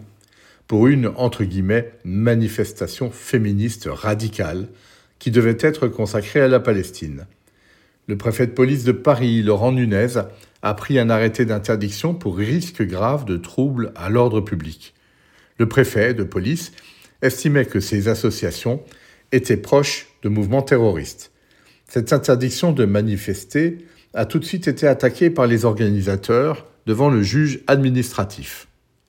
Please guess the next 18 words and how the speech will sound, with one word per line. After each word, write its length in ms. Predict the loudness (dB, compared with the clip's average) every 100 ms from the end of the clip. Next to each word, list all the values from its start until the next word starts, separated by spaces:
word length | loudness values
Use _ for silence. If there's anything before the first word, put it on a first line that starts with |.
| _ _ _ _ _ 0
Le 80 | 0
tribunal 480 | 2 2 4 6 6
administratif 760 | 4 2 0 0 -4 -4 -8
de 120 | -6
Paris 520 | -8 2 2 4 0 -2 -16 _ -20 _ -6
a 280 | -4 -2
annulé 440 | 2 4 4 6 6
l'arrêté 420 | 6 2 2 -2
préfectoral, 800 | -2 -4 -4 -4 -4 -2 -4 -6 -12 _ _ _ _ -4
de 80 | 0
telle 220 | 0 2
sorte 260 | 2 2
que 80 | 0
cette 240 | 2 0 2
manifestation 880 | 0 0 -2 0 -2 -2 -2 -2
a 120 | -2 0
eu 180 | 2
lieu 420 | 0 2 2 2